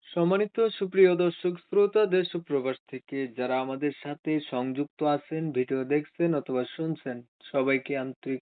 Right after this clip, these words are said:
প্রীতি ও শুভেচ্ছা জানিয়ে শুরু করছি আজকের নতুন একটা প্রতিবেদন। বন্ধুরা, আজকের এপিসোডে আমার সাথে সংযুক্ত আছে সুইট, মিষ্টি, দেখতে চমৎকার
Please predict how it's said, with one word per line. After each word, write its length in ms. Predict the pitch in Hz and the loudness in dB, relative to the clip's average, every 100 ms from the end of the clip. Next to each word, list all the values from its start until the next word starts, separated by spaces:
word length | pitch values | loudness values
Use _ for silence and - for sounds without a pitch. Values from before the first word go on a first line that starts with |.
| _ | _
প্রীতি 360 | 170 175 175 | 2 2 2
ও 100 | 160 | 0
শুভেচ্ছা 540 | 131 - 147 143 - 131 | 0 -4 -4 -4 -6 -6
জানিয়ে 420 | 131 127 143 190 - _ _ _ _ _ | -4 -2 -4 -6 -8 _ _ _ _ _
শুরু 300 | - 151 156 | -4 0 2
করছি 420 | 170 170 170 202 | 2 0 2 2
আজকের 460 | 180 147 _ - 156 | 2 2 _ -4 -2
নতুন 380 | 143 139 - 165 | 0 -2 -2 -2
একটা 220 | 147 - | -2 -6
প্রতিবেদন। 680 | - 127 127 120 117 127 185 180 _ _ _ _ _ _ - - _ - | -6 -8 -6 -8 -6 -8 -8 -12 _ _ _ _ _ _ -20 -20 _ -4
বন্ধুরা, 300 | 151 151 147 | 0 4 4
আজকের 300 | 147 - 170 | 2 0 2
এপিসোডে 560 | 165 165 165 170 170 185 | 4 2 0 -2 0 0
আমার 180 | 151 139 - | 0 -2 -6
সাথে 280 | 127 139 | -6 -6
সংযুক্ত 580 | 131 - 135 143 147 - | -6 -8 -8 -4 -6 -4
আছে 360 | 143 139 - 127 | -4 -4 -8 -14
সুইট, 520 | _ 147 131 - _ _ _ - | _ -6 -4 -6 _ _ _ -18
মিষ্টি, 440 | 131 143 - 160 | -12 -12 -8 -6
দেখতে 420 | 139 131 135 - | -4 -2 -2 -4
চমৎকার 600 | 127 131 123 123 _ 143 | -8 -6 -6 -8 _ -6